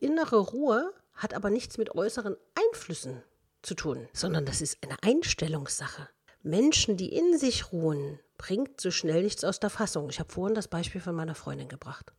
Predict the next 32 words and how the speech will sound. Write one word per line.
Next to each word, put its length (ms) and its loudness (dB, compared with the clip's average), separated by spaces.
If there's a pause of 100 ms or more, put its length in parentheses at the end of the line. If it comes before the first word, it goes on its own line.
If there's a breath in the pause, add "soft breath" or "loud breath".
Die 80 -2
Vergangenheit 720 4
liegt 240 -2
hinter 380 2 (320)
ihnen 180 4 (120)
und 160 6
die 120 -2
Zukunft 580 0
lassen 220 2
sie 120 -2
auf 100 -10
sich 220 -8
zukommen. 380 -8 (220)
Meine 200 8
Freundin 320 2
sagt 240 0
dann 120 4
immer, 360 0 (120)
"Ja, 160 -6
ich 160 -4
reagiere, 540 -2
wenn 140 0
es 80 -8
soweit 240 -2
ist. 340 -4
Du 120 -6
machst 220 -2
dich 120 0
immer 140 -4
schon 180 0
vorher 320 6
verrückt." 400 -2